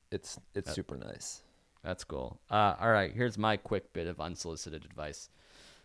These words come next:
Speaker 2: Um, as I said, I was going to do my driver's license, um, like, renew that. So it asked if I had any appointments, uh, that I wanted to make,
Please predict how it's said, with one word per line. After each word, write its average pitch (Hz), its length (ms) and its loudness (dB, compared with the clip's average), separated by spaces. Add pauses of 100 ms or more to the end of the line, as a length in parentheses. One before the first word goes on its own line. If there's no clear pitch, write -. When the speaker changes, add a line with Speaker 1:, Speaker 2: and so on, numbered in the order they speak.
Speaker 2:
Um, 92 500 4 (120)
as 113 160 8
I 107 60 6
said, 98 240 2
I 92 60 6
was 87 160 0
going 90 240 0
to 82 180 -2 (400)
do 101 100 0
my 82 140 0
driver's 90 420 0
license, - 600 -6 (160)
um, 80 400 -4 (680)
like, 82 380 -4
renew 90 300 -2
that. 92 280 2 (480)
So 104 420 6
it 104 100 8
asked 104 260 6
if 87 160 -2
I 85 240 6
had 98 260 6
any 90 220 0
appointments, 82 760 -2 (120)
uh, 90 240 2
that 90 160 0
I 90 80 2
wanted 87 280 0
to 87 100 -10
make, 139 400 0